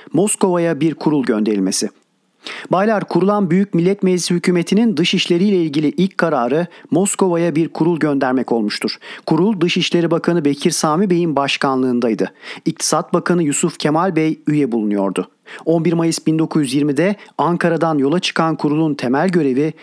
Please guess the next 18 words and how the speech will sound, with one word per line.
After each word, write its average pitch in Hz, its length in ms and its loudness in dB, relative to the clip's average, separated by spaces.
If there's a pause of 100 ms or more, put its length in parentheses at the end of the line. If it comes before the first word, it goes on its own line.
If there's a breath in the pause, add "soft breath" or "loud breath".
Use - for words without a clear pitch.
(160 loud breath)
Rusya 180 360 0
ile 147 280 0
ilişki 131 340 -2
kurmaktı. 107 560 -2 (340 loud breath)
Rusya'nın 170 400 0
hükümetimizle 165 680 0
yapacağı 170 460 0
antlaşmanın 151 800 -2
bazı 180 320 0
ilkeleri 147 480 0
saptanıp 151 600 -2 (200 loud breath)
yirmi 143 240 0
dört 202 240 0
Ağustos 165 500 0
bin 151 140 0
dokuz 160 260 0
yüz 127 100 -2
yirmide 147 440 0